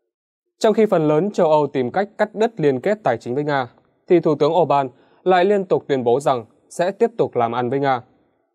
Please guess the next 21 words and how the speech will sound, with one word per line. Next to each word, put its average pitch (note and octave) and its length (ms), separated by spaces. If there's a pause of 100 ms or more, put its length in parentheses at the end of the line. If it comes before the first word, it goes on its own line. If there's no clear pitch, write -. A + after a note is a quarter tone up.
(160)
Ông C3 240
cũng E3 160
thừa D#3+ 120
nhận B2 200
rằng A#2 220 (420)
các A#3+ 140
lệnh F#3+ 160
trừng D#3+ 200
phạt D#3 260
của D3 100
phương D3 200
Tây C#3+ 320
áp G#3+ 200
đặt C3 180
lên B2+ 160
Nga B2+ 240 (400)
đã D#3+ 160
có A3 280
tác A3+ 180
động D3+ 160
xấu C#3+ 380